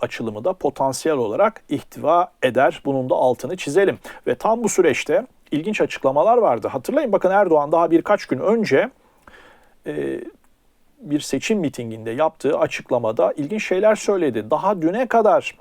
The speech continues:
bırakın parti yönetimini, üyelerini, oy veren kitlesine bile demediğini bırakmayan,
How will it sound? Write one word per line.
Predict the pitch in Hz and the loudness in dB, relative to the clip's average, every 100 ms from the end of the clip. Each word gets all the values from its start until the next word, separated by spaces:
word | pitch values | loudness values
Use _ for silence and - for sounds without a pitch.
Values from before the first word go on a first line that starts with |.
| _ - | _ -10
bırakın | 127 214 214 208 160 | -2 -2 0 -2 0
parti | 165 160 - | 0 0 0
yönetimini, | 147 185 208 220 208 196 143 - _ 160 | -4 -2 -4 -4 -4 -2 -2 -4 _ -4
üyelerini, | 196 214 226 214 185 113 - - - - _ _ _ _ _ _ 165 | 2 6 6 4 2 0 -4 -20 -20 -20 _ _ _ _ _ _ 2
oy | 233 262 | 4 6
veren | 247 220 214 | 6 6 2
kitlesine | 190 - - 196 - 220 262 | 0 -10 2 2 4 6 6
bile | 190 139 139 285 151 | 6 6 6 4 -2
demediğini | 123 185 233 190 147 135 120 127 | 2 4 6 6 4 4 2 4
bırakmayan, | 202 220 147 131 117 | 4 2 0 2 2